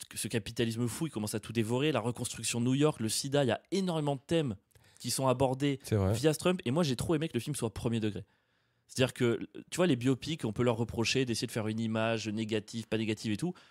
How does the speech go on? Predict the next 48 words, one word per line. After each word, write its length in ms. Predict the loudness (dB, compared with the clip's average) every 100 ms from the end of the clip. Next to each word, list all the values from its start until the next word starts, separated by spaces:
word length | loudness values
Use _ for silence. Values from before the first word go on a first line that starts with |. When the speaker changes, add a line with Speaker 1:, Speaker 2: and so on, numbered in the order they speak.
| _ 2
Speaker 1:
Là, 260 | 4 4
le 100 | 2
mec 180 | 0 -2
assume, 400 | -4 -4 -6 -6 -8
il 100 | -4
dit, « 220 | -2 -4
Je 60 | -6
vais 40 |
faire 160 | -8 -4
de 80 | -4
Trump 300 | -2 -6 -6 -8
une 120 | -6
grosse 240 | -4 -4
merde. » 220 | -4 -4 -6
Enfin, 160 | -4 0
vraiment, 340 | 2 2 0 -2
euh, 220 | -2 0
il 60 |
y 40 | 0
a 40 |
pas 100 | 0 -4
de 40 |
problème. 440 | -4 -2 0 -2 -6 -18 _ -8
On 60 | -2
va 80 | 0
lui 80 |
montrer, 320 | 0 0 0 0
tu 100 | 0
vois, 80 |
il 60 | 0
y 20 |
a 20 | -2
une 40 |
scène 200 | -4 -4
de 80 | -2
viol, 200 | 0 -2
par 140 | -2
exemple, 400 | -4 -4 -6 -8 -16 _ 0
sur 140 | 4
Speaker 2:
Mm. 40 |
Speaker 1:
sa 120 | 4 2
femme. 320 | 0 0 -2
On 80 | -6
sait 140 | -4
pas 180 | -2 -2
si 80 | -2
c'est 60 | -2
arrivé 420 | -2 0 0